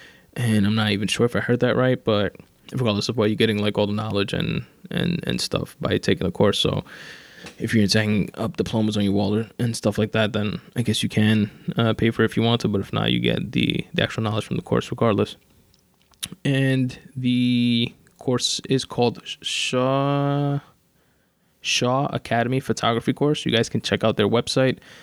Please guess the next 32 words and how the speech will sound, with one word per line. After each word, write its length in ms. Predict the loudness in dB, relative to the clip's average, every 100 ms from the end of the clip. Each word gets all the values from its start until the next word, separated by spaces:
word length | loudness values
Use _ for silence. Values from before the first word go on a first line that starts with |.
| -20 _
shawacademy 800 | -6 0 2 2 0 0 2 2
dot 260 | 0 -4 -6
com, 400 | -2 0 2 0 -4 _ _ -20 -20 _ -2
and 580 | 2 2 2 0 -2 -6 -18 -6
they 160 | 0 2
offer, 520 | 2 0 0 2 2
they 320 | 0 -2 -2 -6 -10
offer, 260 | -10 -8 -10 -12 -20 -20 _ _ _ -2
they 100 | -2
offer 240 | 0 0
other, 420 | 2 2 2 0 -2
like, 220 | -4 0
online 220 | 0 0
courses 360 | 0 0 0 0
as 140 | -2
well. 380 | 0 2 4 2 -2 -6
The 80 | 0
only 120 | 2
one 240 | 2 0 0
that 100 | 0
I've 180 | 0
looked 160 | -2 -2
into 200 | -2 0
is 100 | 2
this 160 | 2 0
one 120 | 0
'cause 140 | 0
I 40 | 0
got 140 | 0
it 60 | -4
for 100 | -6
free. 360 | -2 0 0